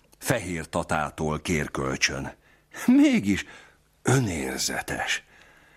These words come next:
Ez a szegény, szerencsétlen gyerek pedig, kinek panaszkodnia kellene, dicsekszik.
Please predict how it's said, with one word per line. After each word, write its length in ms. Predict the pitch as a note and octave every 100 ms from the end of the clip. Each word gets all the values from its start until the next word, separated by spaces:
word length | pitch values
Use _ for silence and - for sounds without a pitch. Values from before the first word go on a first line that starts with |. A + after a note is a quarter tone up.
| - - - - - _ _ _ _ _ _ _ -
Ez 160 | -
a 80 | -
szegény, 480 | - - D3 C#3 B2+
szerencsétlen 760 | - E2 E2 C#2 C2+ B1+ A#1 A#1+
gyerek 280 | C#2 C2+ B1+
pedig, 420 | B1+ A1+ A1 - _ _ _ -
kinek 320 | - C2 -
panaszkodnia 760 | - G#2 A#2+ - C3+ A#2 A2 F#2
kellene, 640 | - D#2+ D2 C2+ B1+ A#1+ _ _ _ _ _ _ _
dicsekszik. 960 | - C#2+ - C2 - - - - -